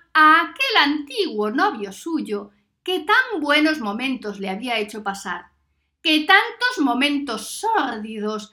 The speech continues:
le había dado para contar a las malas pécoras de sus amigas. Sí, estaba pensando en llamar a Andrés. En realidad no lo estaba pensando,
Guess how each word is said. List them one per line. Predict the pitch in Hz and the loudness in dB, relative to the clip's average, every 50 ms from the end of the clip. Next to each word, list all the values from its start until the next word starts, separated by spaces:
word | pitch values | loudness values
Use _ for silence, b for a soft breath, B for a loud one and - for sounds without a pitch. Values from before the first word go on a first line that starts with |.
| b b | b b
le | - 294 311 339 | -10 -6 -4 -2
había | 339 359 381 427 480 466 381 | -2 0 0 0 2 2 2
dado | 349 320 311 302 311 302 | 4 2 2 2 0 0
para | 302 277 254 247 | 0 0 -2 -2
contar | 254 262 254 254 254 294 269 277 - - - | -4 -4 -6 -4 0 0 0 0 0 -2 0
a | 262 240 | 2 2
las | 240 240 240 - | 2 2 0 0
malas | 294 311 370 403 427 415 415 - - _ _ | 2 2 4 4 4 2 0 0 -6 _ _
pécoras | 247 233 226 - 233 214 226 220 220 | -8 -8 -6 -6 -6 -6 -6 -8 -8
de | 233 226 | -10 -12
sus | 226 - - - | -12 -10 -8 -6
amigas. | 208 208 214 208 196 190 175 160 - - _ _ _ _ _ _ _ _ _ _ _ _ _ _ _ _ _ | -6 -6 -6 -6 -6 -8 -8 -10 -12 -16 _ _ _ _ _ _ _ _ _ _ _ _ _ _ _ _ _
Sí, | - - - 605 587 453 302 226 202 185 190 233 233 190 196 - _ _ _ _ _ _ - | -20 -8 -2 0 2 2 2 2 0 -4 -6 -8 -8 -10 -12 -14 _ _ _ _ _ _ -2
estaba | 381 381 349 - - - - 508 508 523 494 508 508 508 | -2 -2 -2 -2 -8 -4 2 4 6 6 6 6 4 4
pensando | 554 571 571 554 571 - - - 311 247 240 233 226 226 - - - _ _ - | 2 0 0 -2 -6 -6 0 2 2 2 2 0 -4 -6 -6 -8 -10 _ _ -2
en | 370 427 480 453 403 | 0 0 0 0 2
llamar | 403 403 359 330 302 269 254 262 254 | 2 4 4 4 4 4 4 4 4
a | 269 269 262 | 4 4 2
Andrés. | 233 214 208 202 202 202 196 190 180 175 175 - - - - - _ _ _ _ _ _ _ _ _ _ _ _ _ _ _ _ _ | 2 0 -2 -2 -4 -4 -4 -6 -8 -8 -12 -14 -16 -16 -18 -20 _ _ _ _ _ _ _ _ _ _ _ _ _ _ _ _ _
En | - 349 330 320 | -2 0 2 2
realidad | 349 349 320 320 330 330 349 349 339 339 - - | 4 4 4 4 4 4 4 4 4 2 -2 -6
no | - 480 539 494 | 0 2 2 2
lo | 220 | 2
estaba | 196 - - 247 220 208 202 | 0 -2 0 0 0 0 0
pensando, | 208 196 202 - - 330 277 233 214 196 180 175 | -2 -4 -4 0 2 2 2 2 0 -4 -8 -12